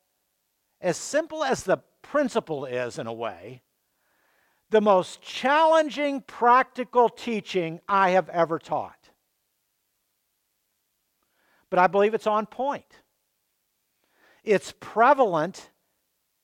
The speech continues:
in our Bibles, both in the life of Christ and in, in, in the teachings of the rest of the New Testament. Though, interestingly, I think we've not always seen it, because sometimes we focus so much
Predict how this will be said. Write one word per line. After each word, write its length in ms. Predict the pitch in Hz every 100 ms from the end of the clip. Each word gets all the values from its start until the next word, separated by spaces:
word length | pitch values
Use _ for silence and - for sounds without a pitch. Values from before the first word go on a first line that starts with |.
| _
in 340 | 220 240 269 254 214
our 300 | 220 220 214
Bibles, 760 | 202 214 226 190 143 135 151
both 320 | - 202 208
in 140 | 214 190
the 80 | 180
life 400 | 180 202 226 226
of 140 | 185
Christ 720 | - 208 196 160 151 - - _ _ _ _ -
and 220 | 185 185
in, 180 | 175 170
in, 220 | 165 160
in 240 | 185 175
the 80 | 160
teachings 640 | - 190 180 170 143 127
of 100 | 143
the 80 | 135
rest 260 | 139 131 -
of 120 | 127
the 80 | 120
New 160 | 123
Testament. 580 | - 123 110 - 101 - _ _ _ _ _ _ _ _ _ _
Though, 260 | 175 220 190
interestingly, 720 | 214 254 226 - 170 151 156
I 180 | 165 156
think 280 | - 190 180
we've 200 | 180 160
not 240 | 175 180 170
always 380 | 175 175 175
seen 360 | - - 262 214
it, 260 | - _ - _ _ _ _ _ _ _ _ _ _ _ _ -
because 380 | 156 170 156 -
sometimes 600 | 202 214 - 156 147 143
we 140 | 151
focus 460 | - 165 156 151 -
so 320 | - 185 214
much 480 | 214 139 131 -